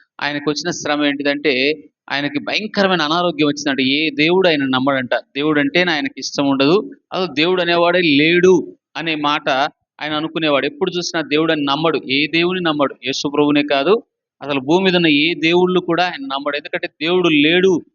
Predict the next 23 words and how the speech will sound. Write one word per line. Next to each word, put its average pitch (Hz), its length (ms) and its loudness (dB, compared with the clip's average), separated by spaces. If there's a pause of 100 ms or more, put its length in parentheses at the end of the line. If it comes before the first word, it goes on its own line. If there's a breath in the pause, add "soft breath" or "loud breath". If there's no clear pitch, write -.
(220)
అనే 143 180 -6
కమ్యూనిస్ట్ 180 640 -4
పార్టీలో 147 360 0
ఆయన 147 260 -2
వచ్చేవాడంట. 139 540 -2
అలాంటి 147 320 -2
స్థితిలో 151 420 -4
వచ్చి 147 220 -2
వచ్చి 214 360 -6 (420)
ఆ 156 120 -4
చిన్న 208 320 -2
వయసులో 196 360 0
పద్దెనిమిది 160 400 0
సంవత్సరాలకు 160 460 0
వచ్చాకల 147 380 -2 (320)
ఆ 135 60 0
వ్యక్తికి 143 760 -4 (280)
భయంకరమైన 196 800 -4
అనారోగ్యం 160 500 -2
వచ్చిందంట. 139 440 -4
నాలుక 170 300 0
చాలా 151 440 -2
భయంకరమైన 147 800 -4